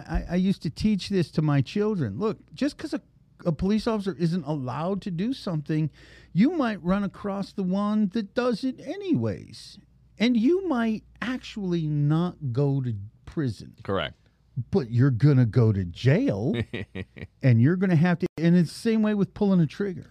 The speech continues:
Speaker 2: Right.
Speaker 1: You know, you pull that trigger on a person, you can expect to be arrested, you can expect to be arraigned, you can expect to spend several months in jail. If you get a bond,
Speaker 2: Right.
Speaker 1: you can expect, well,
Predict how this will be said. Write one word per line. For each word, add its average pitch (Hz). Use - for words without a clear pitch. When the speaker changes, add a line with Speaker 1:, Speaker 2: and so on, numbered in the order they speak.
Speaker 2:
Right. 71
Speaker 1:
You 147
know, 131
you 190
pull 285
that 226
trigger 202
on 170
a 160
person, 123
you 165
can 135
expect 208
to 220
be 180
arrested, 101
you 147
can 123
expect 165
to 214
be 180
arraigned, 113
you 175
can 175
expect 214
to 196
spend 151
several 285
months 160
in 151
jail. 120
If 277
you 220
get 175
a 165
bond, 135
Speaker 2:
Right. 73
Speaker 1:
you 214
can 214
expect, -
well, 147